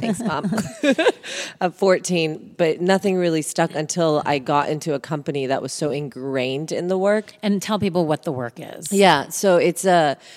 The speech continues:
Speaker 1: uh, like, the core of it, it's an emotional intelligence training where it looks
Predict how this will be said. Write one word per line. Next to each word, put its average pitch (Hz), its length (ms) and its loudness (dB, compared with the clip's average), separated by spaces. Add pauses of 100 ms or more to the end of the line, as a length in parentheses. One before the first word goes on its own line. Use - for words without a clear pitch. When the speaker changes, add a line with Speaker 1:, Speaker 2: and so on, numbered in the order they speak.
(180)
Speaker 1:
uh, 165 260 4
like, 160 280 -2
the 175 80 0
core 180 280 4
of 208 100 2
it, 214 180 6
it's 165 180 0
an 175 80 2
emotional 160 600 0
intelligence 147 760 -4
training 208 600 -6 (300)
where 151 340 2
it 147 220 -2
looks 151 460 -4